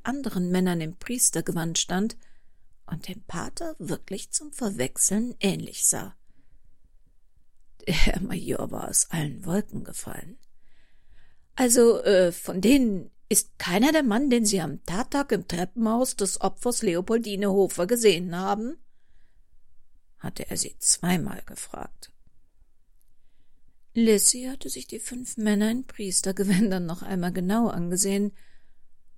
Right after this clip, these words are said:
und dann entschieden den Kopf geschüttelt. „Ja, äh, andersherum.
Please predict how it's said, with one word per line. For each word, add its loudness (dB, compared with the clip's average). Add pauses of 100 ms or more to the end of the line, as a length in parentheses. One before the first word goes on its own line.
(180)
und -2
dann -2
entschieden -8
den -8
Kopf -10
geschüttelt. -10 (1800)
„Ja, 6
äh, -2 (140)
andersherum. 4